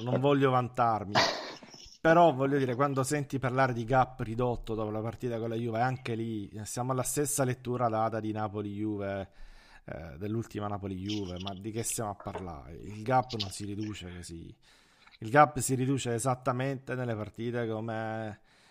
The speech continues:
Speaker 1: Eh, quelle con la Sampdoria o come altre, nelle quali l'Inter storicamente da sempre perde punti e continua a perdere punti, quindi non si è ridotto un cazzo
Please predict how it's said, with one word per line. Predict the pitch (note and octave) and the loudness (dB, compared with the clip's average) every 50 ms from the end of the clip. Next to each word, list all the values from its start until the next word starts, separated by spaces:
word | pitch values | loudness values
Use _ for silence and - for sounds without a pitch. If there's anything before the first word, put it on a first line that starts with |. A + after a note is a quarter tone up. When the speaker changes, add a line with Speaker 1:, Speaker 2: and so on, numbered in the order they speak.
| - - - | -20 -18 -12
Speaker 1:
Eh, | - - C#2 - | -10 -10 -10 -8
quelle | - A2+ A2+ A2 A2+ | -6 -4 -4 -2 -2
con | G2+ A2 | -2 -4
la | G#2+ | -4
Sampdoria | G2 - A#2+ A#2 G#2+ - A#2 A2+ A2+ A2 A2 A2+ A2+ A2+ A#2+ A#2+ A#2 | -4 -4 -4 -6 -6 -6 -4 -4 -2 -2 -2 -2 -2 0 0 0 0
o | G#2+ | 0
come | G2+ - G#2 G#2+ A#2 A#2 | -2 -2 -2 0 0 0
altre, | A2 G#2 G#2 G#2+ G#2+ - - B2 A2+ A#2+ A#2+ A#2+ A#2 A#2 | 0 0 0 -2 -2 -4 -4 -4 -2 -2 0 0 -2 -2
nelle | A2+ A2 G#2+ G#2 A2 | -4 -4 -6 -6 -4
quali | - A#2 A2+ A#2 A#2+ | -2 0 0 2 0
l'Inter | A2+ A#2 A#2+ C3 B2+ - - A#2+ A2 G#2+ | 0 0 0 0 0 0 0 -2 -2 -2
storicamente | - - - - C3+ B2+ A#2+ A#2 - B2 A#2 B2 C3 B2+ A#2 G#2+ - G#2+ | -2 -4 -2 -2 0 0 0 0 0 0 -2 -2 -2 -4 -4 -6 -6 -6
da | F#2+ G#2 | -6 -4
sempre | A2+ A2 C3 B2+ A#2 - - G#2 | -2 0 0 -2 -2 -4 -8 -6
perde | G2 - C3 B2+ B2 D3+ C#3+ | -2 -2 -2 0 2 0 0
punti | A#2+ B2 B2+ B2 B2 B2 - D#3 D#3+ | 0 0 -4 -4 -4 -2 -2 -2 -2
e | - - C3 - | 0 -2 -4 -2
continua | - D#3 D3 C3 - C#3 D3+ D#3+ D#3+ | 0 0 0 2 2 2 2 2 2
a | |
perdere | D3 - - D3 C#3 C3+ B2+ | 2 4 4 6 6 6 4
punti, | C3 D#3+ F3+ E3 - B2+ | 4 4 2 0 0 0
quindi | C3 D#3 D3 | 0 0 0
non | B2 A2 | 0 -2
si | - - | -2 -2
è | A2+ | -2
ridotto | A#2 C3+ C#3 - A#2+ | -2 -2 -2 -4 -6
un | G#2 | -10
cazzo | - - G#2+ F#2+ F2 - - - A2 | -6 -4 -2 -2 -2 -4 -6 -6 -8